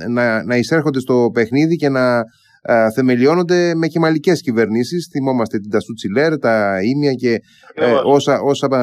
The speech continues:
Speaker 1: ε, συ-, ακολούθησαν στη, στην πορεία. Οπότε, ε, έχω την εντύπωση ότι η Τουρκία, ε, είτε με,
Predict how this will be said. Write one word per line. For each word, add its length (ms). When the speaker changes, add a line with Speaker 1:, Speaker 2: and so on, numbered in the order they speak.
Speaker 1:
ε, 420
συ-, 200
ακολούθησαν 460
στη, 360
στην 140
πορεία. 300
Οπότε, 340
ε, 400
έχω 160
την 100
εντύπωση 280
ότι 200
η 60
Τουρκία, 440
ε, 400
είτε 280
με, 240